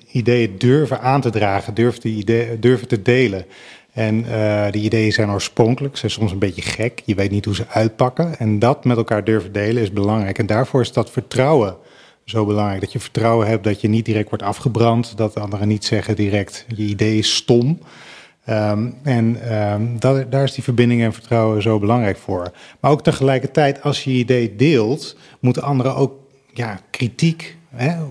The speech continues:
opbouwende kritiek durven te geven. Ehm, inhoudelijke feedback durven te geven op die ideeën, om ze uiteindelijk verder te brengen, om ze beter te maken. En daarvoor is ook vertrouwen binnen het team belangrijk. Want mensen die houden vaak hun, hun meningen wel een beetje voor zich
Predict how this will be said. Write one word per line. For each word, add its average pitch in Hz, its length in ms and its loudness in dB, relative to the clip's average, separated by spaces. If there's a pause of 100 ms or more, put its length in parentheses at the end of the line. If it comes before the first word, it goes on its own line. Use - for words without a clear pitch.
opbouwende 135 540 2
kritiek 135 400 -4
durven 104 300 0
te 110 80 -6
geven. 95 520 -6 (400)
Ehm, 104 760 0
inhoudelijke 131 540 2
feedback 131 500 0
durven 110 220 2
te - 80 -6
geven 110 400 0
op 190 240 0
die 104 200 -2
ideeën, 104 340 -4
om 117 140 0
ze 113 80 -2
uiteindelijk 131 500 0
verder 160 340 0
te - 80 -4
brengen, 104 300 0
om 107 80 0
ze 120 100 -2
beter 143 300 2
te 117 120 -2
maken. 101 320 0
En 113 60 0
daarvoor 160 360 2
is 110 100 0
ook 147 160 2
vertrouwen 110 480 0
binnen 107 240 0
het 107 120 -4
team 117 180 2
belangrijk. 104 540 0
Want 104 120 -6
mensen 113 340 0 (360)
die 117 280 -2
houden 127 300 -2
vaak 117 300 -4
hun, 110 220 0
hun 110 200 0
meningen 113 420 0
wel 110 140 -2
een 107 60 -4
beetje 107 220 -4
voor 147 320 0
zich 113 280 -4